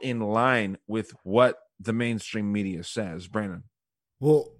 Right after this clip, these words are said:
Speaker 2: <clears throat> wha-, so if this information is so readily available and is so, like, no one, I, I, I, I think you're implying that no one in their right mind can look at this evidence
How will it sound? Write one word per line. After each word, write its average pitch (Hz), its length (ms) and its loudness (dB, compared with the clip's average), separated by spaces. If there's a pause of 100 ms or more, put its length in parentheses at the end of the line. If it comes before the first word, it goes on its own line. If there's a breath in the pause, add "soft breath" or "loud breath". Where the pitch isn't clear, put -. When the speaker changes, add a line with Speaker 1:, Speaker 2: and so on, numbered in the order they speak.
(160)
Speaker 2:
<clears throat> 151 260 0
wha-, 147 420 2
so 165 200 6
if 160 300 6
this 214 180 6
information 156 480 4
is 131 240 6
so 127 720 6 (500 soft breath)
readily 135 300 6
available 110 720 4
and 123 320 2
is 127 340 4
so, 120 760 2 (360 soft breath)
like, 127 200 2
no 135 240 8
one, 127 380 4 (920 soft breath)
I, 123 100 0 (140)
I, 131 160 2
I, 120 140 0 (300)
I 123 140 2
think 170 240 0
you're 123 240 4 (260)
implying 135 520 2
that 110 100 2
no 131 240 4
one 120 320 4
in 113 220 -2
their 104 160 2
right 101 240 2
mind 104 300 0
can 104 140 -2
look 107 140 -2
at 110 80 -4
this 101 160 -2
evidence 101 560 -2